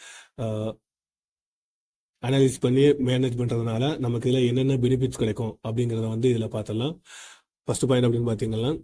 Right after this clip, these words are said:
நம்ம முன்கூட்டியே ஆயில் மாத்துறதுக்கான செலவை வந்து கம்மி பண்ணுது.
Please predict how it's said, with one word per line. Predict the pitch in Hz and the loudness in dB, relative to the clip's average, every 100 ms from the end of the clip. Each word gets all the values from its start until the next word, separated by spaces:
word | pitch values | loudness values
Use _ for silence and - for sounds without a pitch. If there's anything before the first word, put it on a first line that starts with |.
| - | -2
நம்ம | 123 120 | 2 4
முன்கூட்டியே | 123 127 131 123 139 | 4 6 6 10 8
ஆயில் | 147 113 123 | 8 4 2
மாத்துறதுக்கான | 120 117 113 113 110 139 | 2 0 -2 -2 -2 -2
செலவை | 147 - 117 117 | -2 -2 0 2
வந்து | 110 123 | 0 0
கம்மி | 104 110 | 0 -2
பண்ணுது. | 110 104 98 - | -2 -4 -6 -8